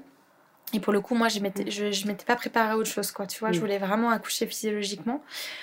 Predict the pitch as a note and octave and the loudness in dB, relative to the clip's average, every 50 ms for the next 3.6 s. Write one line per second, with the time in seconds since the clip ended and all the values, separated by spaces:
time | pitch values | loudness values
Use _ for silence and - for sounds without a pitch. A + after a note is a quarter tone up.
0 | - - _ - G#3+ G#3+ A3 G#3+ - - G#3+ G#3 G#3 G3+ G3+ G3+ G#3 G#3 G#3 G#3 | -14 -12 _ -2 0 2 2 4 4 6 6 8 8 8 8 6 6 4 2 4
1 | A#3+ A#3+ A#3+ A3+ A#3+ B3+ C4+ A#3+ A#3+ A3+ - - A3 G#3+ A3+ B3 B3 A#3+ A3+ A3 | 4 2 2 4 4 4 6 6 6 6 8 8 6 6 6 4 4 4 4 4
2 | A3+ A3 - B3 A#3+ A3 A#3 A3+ A3+ A#3 - G#3 G3+ G#3+ A3+ A3 A3 - A3 G#3+ | 2 2 2 0 2 2 2 2 2 4 4 4 4 6 4 2 4 4 4 4
3 | A#3 B3 B3 B3 A3 - A#3 C4 D4 D4+ A3+ G#3+ | 4 4 2 2 2 4 6 6 6 6 4 2